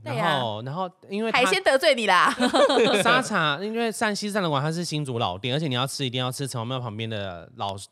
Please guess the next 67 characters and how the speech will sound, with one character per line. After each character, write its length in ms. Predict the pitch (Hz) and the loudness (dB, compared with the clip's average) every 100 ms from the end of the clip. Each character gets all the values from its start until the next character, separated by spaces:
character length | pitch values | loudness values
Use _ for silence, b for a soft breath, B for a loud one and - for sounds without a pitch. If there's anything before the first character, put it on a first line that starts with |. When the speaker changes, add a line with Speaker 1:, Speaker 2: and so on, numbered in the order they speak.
| - | -8
Speaker 2:
老 140 | 110 101 | -6 -6
市 120 | - | -8
场 200 | 117 92 | -10 -10
里 80 | 95 | -8
面 200 | 113 92 | -8 -10
的， 200 | 76 - b b b - | -14 -20 b b b -8
要， 120 | 156 | -6
一 120 | 151 | -4
定 100 | 147 | -2
要 120 | 160 | -2
记 120 | 160 160 | -4 -4
得 120 | 127 | -4
点 180 | 120 104 | -4 -6
牛 140 | 107 | -4
肉 160 | 123 110 | -2 -2
丸， 200 | 90 78 95 110 _ _ _ - | -6 -14 -20 _ _ _ _ -14
Speaker 1:
哦。 140 | 320 | -6
Speaker 2:
牛 80 | 220 | -2
肉 60 | 165 | 0
丸 180 | 139 131 | 0 -2
非 80 | 147 | -4
常 100 | 139 | -6
的 80 | 117 | -6
好 160 | 110 90 | -8 -8
吃。 320 | - 95 90 _ _ _ | -12 -14 -16 _ _ _
Speaker 1:
它 120 | - 403 | -6 -2
在 180 | 427 | -2
城 200 | 381 269 | -4 -8
隍 120 | 247 247 | -6 -6
庙 140 | 285 | -6
旁 180 | 254 196 | -8 -10
边 180 | 196 196 | -12 -12
哦。 180 | 175 - | -14 -10
Speaker 2:
对， 220 | - 143 117 | -4 -4 -2
然 100 | 196 | 0
后 80 | |
如 80 | 285 | 0
果 100 | 247 | 0
说 100 | 190 | -2
你 120 | 247 | -4
真 160 | 147 233 | -4 -4
的 60 | 202 | -4
是 80 | 214 | -4
两 220 | 180 127 | -4 -2
个 100 | 135 | -2
人 160 | 131 135 | -2 -2
来， 120 | 131 | -4
你 260 | 127 117 117 _ | -4 -8 -12 _
点 160 | 143 127 | -6 -4
不 80 | 196 | 0
了 120 | 170 | -2
一 40 | |
个 100 | 175 | -2
火 200 | 175 131 | -4 -4
锅， 180 | 110 139 | -4 -4
那 100 | 165 | -4
你 60 | 110 | -4
就 100 | 135 | -6
吃 220 | - 127 | -8 -8
它 180 | 123 117 | -6 -6
的 100 | 107 | -8
那 160 | 110 | -10
个 600 | 107 - 101 85 80 80 107 | -12 -12 -10 -10 -12 -14 -12
牛 320 | 113 110 113 | -8 -6 -4
肉 180 | 135 117 | -4 -6
炒 240 | - 85 | -8 -14
面。 300 | 85 98 | -14 -16